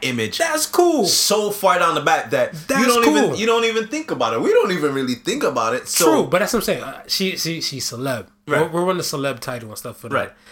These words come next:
Speaker 2: I'm talking about, say your situation and stuff, whatever. Like, yo, you doing your ones and twos,
Speaker 1: Right.
Speaker 2: chilling.
Speaker 1: Yeah.
Speaker 2: Some dude slide up on you and stuff and be like, "Oh,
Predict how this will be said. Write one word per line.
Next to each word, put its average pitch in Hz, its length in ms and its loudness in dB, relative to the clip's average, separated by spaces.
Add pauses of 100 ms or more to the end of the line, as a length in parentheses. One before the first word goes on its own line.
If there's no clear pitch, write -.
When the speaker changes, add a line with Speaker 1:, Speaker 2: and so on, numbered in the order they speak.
(280)
Speaker 2:
I'm 202 160 0
talking 143 360 -2
about, 113 360 -6 (960)
say - 240 0
your 175 220 -2
situation 156 560 -2
and 123 40 -4
stuff, 131 260 -4
whatever. 120 280 -4
Like, 113 320 -8
yo, 139 380 -2 (840)
you 185 240 0
doing 170 300 0
your 156 220 4
ones 147 260 0
and 135 160 -4
twos, 131 480 -2 (180)
Speaker 1:
Right. 107 220 2
Speaker 2:
chilling. 135 320 -2 (160)
Speaker 1:
Yeah. 131 180 -4 (300)
Speaker 2:
Some - 400 -4
dude 180 220 0
slide 165 260 0
up 160 160 -2
on 160 220 2
you 147 100 2
and 135 80 0
stuff 131 240 -2
and 135 120 -4
be 127 40 -4
like, 127 180 -2 (100)
"Oh, 175 420 0